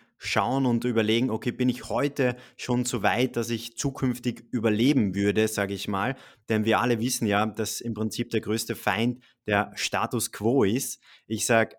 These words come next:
Martin, herzlichen Dank für deine Zeit und möchtest du zum Schluss noch irgendetwas loswerden, was jetzt in den letzten paar Minuten nicht an das Tageslicht gekommen ist?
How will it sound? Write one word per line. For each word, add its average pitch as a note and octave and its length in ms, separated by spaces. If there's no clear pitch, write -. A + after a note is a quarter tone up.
Martin, A#2 460
herzlichen A2 440
Dank A2 240
für A#2+ 120
deine G#2+ 280
Zeit A2 340
und A2+ 260
möchtest A2+ 400
du A#2+ 300
zum A#2 180
Schluss C#3+ 320
noch C#3 160
irgendetwas A#2 600
loswerden, G#2+ 640
was G#2 140
jetzt G#2 180
in A2+ 80
den G#2+ 80
letzten A2 340
paar F#2+ 160
Minuten G#2+ 360
nicht A2 220
an G2+ 60
das G2 140
Tageslicht F#2 500
gekommen F2 320
ist? D#2+ 300